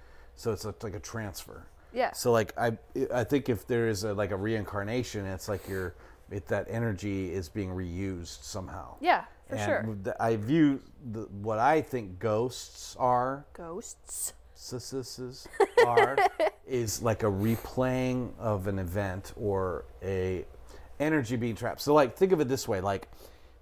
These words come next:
Speaker 1: if a traumatic event happens and s-, a life is snuffed out or something like that, that energy kind of, like, all right,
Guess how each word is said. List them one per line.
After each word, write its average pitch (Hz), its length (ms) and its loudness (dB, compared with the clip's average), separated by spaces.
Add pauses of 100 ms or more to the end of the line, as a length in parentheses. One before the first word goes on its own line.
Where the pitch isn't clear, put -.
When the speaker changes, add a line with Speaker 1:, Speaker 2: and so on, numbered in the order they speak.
(220)
Speaker 1:
if 120 160 -2
a 120 120 4
traumatic 139 520 2
event 120 240 2
happens 120 500 0
and 104 100 -4
s-, - 240 -10
a 104 120 -4
life 113 360 2
is 110 100 -4
snuffed - 400 -6
out 101 260 0
or 101 40 -6
something 110 400 -6
like 98 200 -8
that, 110 280 0 (280)
that 117 160 2
energy 110 640 -2 (180)
kind 120 220 -6
of, 101 80 -4 (260)
like, 123 240 0 (680)
all 98 80 -2
right, - 80 -6